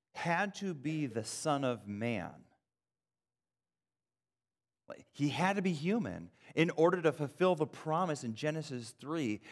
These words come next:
that Eve's offspring, one of her descendants born after her, would be the serpent-crushing one.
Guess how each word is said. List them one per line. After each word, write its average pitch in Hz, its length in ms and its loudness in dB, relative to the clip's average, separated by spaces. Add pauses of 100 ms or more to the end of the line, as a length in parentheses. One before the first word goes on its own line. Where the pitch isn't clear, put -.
(160)
that 151 280 6
Eve's 180 380 2 (160)
offspring, 139 800 0 (180)
one 160 240 6
of 214 120 6
her 190 160 6
descendants 160 760 0
born 143 400 2
after 156 520 -2
her, 98 280 0 (260)
would 151 240 4
be 156 200 -2
the 127 180 -2
serpent-crushing - 1400 -2
one. 82 220 -8